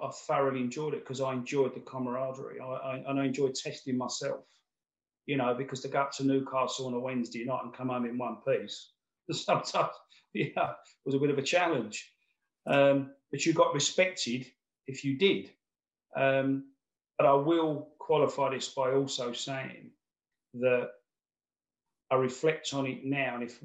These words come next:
if one person said to me, "It's because of people like you I stopped going to football because my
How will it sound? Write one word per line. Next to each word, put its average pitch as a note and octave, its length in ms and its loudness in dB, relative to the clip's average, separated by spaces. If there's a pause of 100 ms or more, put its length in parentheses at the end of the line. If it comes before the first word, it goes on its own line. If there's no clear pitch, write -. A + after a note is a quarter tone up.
(120)
if B2+ 200 -6
one C#3 240 4
person C3+ 400 2
said C3 320 -2
to - 160 -10
me, - 300 -14 (1040)
"It's - 120 -6
because C3 420 -2
of C3+ 160 -2
people B2+ 340 -2
like A#2+ 340 4
you B2 380 -6 (1120)
I B2 100 4
stopped - 400 -4
going B2 200 -4
to - 60 -16
football - 560 -12 (720)
because A#2 280 -8
my A#2+ 260 2